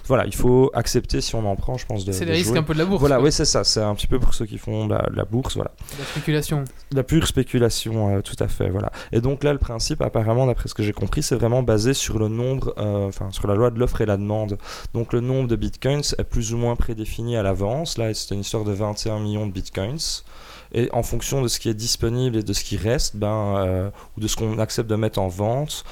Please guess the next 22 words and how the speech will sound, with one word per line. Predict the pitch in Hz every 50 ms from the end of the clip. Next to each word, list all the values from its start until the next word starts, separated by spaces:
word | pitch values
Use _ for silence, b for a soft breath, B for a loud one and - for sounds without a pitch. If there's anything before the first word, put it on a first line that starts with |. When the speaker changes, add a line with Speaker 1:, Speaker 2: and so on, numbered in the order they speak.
| B B B -
Speaker 1:
euh, | - 101
ça | - - 101
va | 95
valoir | 90 95 113 - -
plus | - - 120 101 113
ou | 120
moins | 113 107 98 98
cher. | - - 92 85
Donc | 82 85 -
ça, | - - 98 98 98 101 - - - - - -
voilà, | - - - - - - - - - -
petite | - - -
référence | - - - 101 101 104 110 - -
à |
l'économie | 101 98 - 101 98 101 101 95
de, | 95 98 98 - - B B B B B B B
de | 101 98
base, | 95 98 98 107 123 143 143 151 165 160 b b b b
que | - -
je | - -
connais | - 92 95 98
pas, | - - 147 175